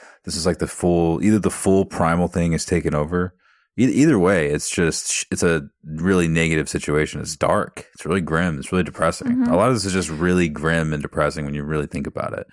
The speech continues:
Speaker 2: Yeah, but so is a lot of, when we look at sex in A Song of Ice and Fire, a lot of it is depressing.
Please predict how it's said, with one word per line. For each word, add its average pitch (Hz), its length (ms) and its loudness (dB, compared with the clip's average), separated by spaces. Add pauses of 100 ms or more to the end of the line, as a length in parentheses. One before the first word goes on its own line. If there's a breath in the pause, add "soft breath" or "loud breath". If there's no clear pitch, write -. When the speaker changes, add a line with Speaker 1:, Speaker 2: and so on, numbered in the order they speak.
(120 loud breath)
Speaker 2:
Yeah, 247 140 2
but 247 160 -2
so 226 320 0
is 269 100 -4
a 220 80 0
lot 170 500 -2
of, 160 420 -4
when 185 200 -6
we 170 120 -10
look 165 400 -6
at 151 340 -4 (680)
sex - 440 -4
in 165 120 -8
A 156 60 -10
Song 160 180 -4
of 147 60 -2
Ice 156 160 -6
and 160 100 -12
Fire, 139 340 0
a 165 80 -2
lot 147 320 0
of 92 80 -10
it 78 140 -10
is - 320 -10
depressing. - 680 -12